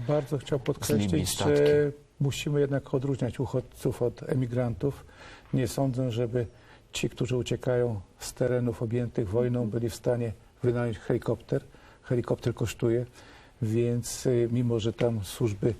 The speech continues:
Speaker 1: słowackie mówią o uchodźcach, ja podejrzewam, że to są emigranci, bo musieli za tą podróż zapłacić, a na pewno podróż śmigłowcem dla przeciętnego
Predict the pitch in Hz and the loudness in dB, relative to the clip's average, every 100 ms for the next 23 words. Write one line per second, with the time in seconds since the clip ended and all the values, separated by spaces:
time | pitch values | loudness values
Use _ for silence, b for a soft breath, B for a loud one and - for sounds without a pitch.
0 | B B - - 120 123 120 - 123 117 | B B -12 -2 2 2 0 -2 0 2
1 | 123 120 117 156 147 - 117 - 120 120 | 2 2 2 2 2 -2 -2 0 0 2
2 | 120 110 120 113 - 110 123 117 113 110 | 0 2 0 0 -4 -4 -2 0 0 2
3 | 120 120 - 120 120 123 - B B - | 2 2 -2 0 2 2 -2 B B -2
4 | 120 - 135 127 127 123 135 - 131 104 | 0 2 2 4 2 0 0 2 4 4
5 | 117 139 151 - 175 147 131 113 110 117 | 2 2 2 2 2 2 0 -2 0 0
6 | - 120 120 113 B B B B - - | 2 0 2 -2 B B B B -8 0
7 | 120 113 117 - 127 107 123 113 - 120 | 2 2 -2 -2 -4 0 0 0 0 -2
8 | 104 B B B B 117 127 113 95 - | -2 B B B B 2 4 2 -4 -14
9 | - 131 - 120 - 131 117 123 | -6 -4 -2 -4 -2 -2 2 0